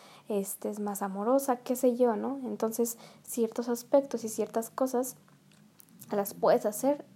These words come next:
desde una pequeña actividad que a ti te guste hacer. Entonces, este, te digo, yo,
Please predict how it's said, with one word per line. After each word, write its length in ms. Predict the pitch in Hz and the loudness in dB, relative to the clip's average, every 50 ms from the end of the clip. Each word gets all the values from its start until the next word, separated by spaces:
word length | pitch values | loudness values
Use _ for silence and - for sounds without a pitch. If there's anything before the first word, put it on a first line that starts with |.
| - - - | -20 -14 -2
desde 320 | 214 214 208 202 - 220 | 0 0 0 2 0 -2
una 220 | 226 247 269 269 262 - - - - - - | 0 0 -2 -2 -4 -8 -20 -20 -18 -4 -2
pequeña 640 | 226 220 220 - - - 262 262 262 262 277 320 320 - - - - - | -2 -2 -2 -6 -2 0 2 2 2 2 0 -2 -6 -10 -20 -20 -20 -12
actividad 680 | - 214 202 - - - 214 208 214 208 208 220 226 - - | -12 -12 -12 -12 -8 -6 -4 -2 -2 -2 -2 -4 -6 -10 -12
que 120 | - - 208 | -8 -8 -8
a 40 | |
ti 260 | 208 - - - - - - | -8 -10 -16 -18 -16 -10 -8
te 100 | - 220 | -8 -6
guste 340 | 220 214 214 - - - 220 | -6 -8 -8 -8 -8 -8 -6
hacer. 300 | 214 - - 226 - - - - - - - - - - - - - - - - - - - - - - | -6 -4 -6 -6 -6 -8 -10 -18 -16 -16 -16 -16 -18 -20 -20 -20 -20 -20 -20 -20 -20 -20 -20 -20 -16 -6
Entonces, 760 | - 220 208 208 - 214 208 214 214 233 233 226 226 - - _ _ - | -4 -2 -2 -2 -2 -2 -2 -2 0 0 0 0 0 -4 -8 _ _ -10
este, 440 | 226 - - - 202 202 - - - - | -10 -10 -8 -6 -6 -6 -6 -10 -14 -4
te 120 | - 220 214 | -2 2 4
digo, 200 | 233 247 233 208 | 4 4 4 2
yo, 420 | 208 208 202 202 208 214 - - | 0 -2 -4 -4 -4 -6 -8 -10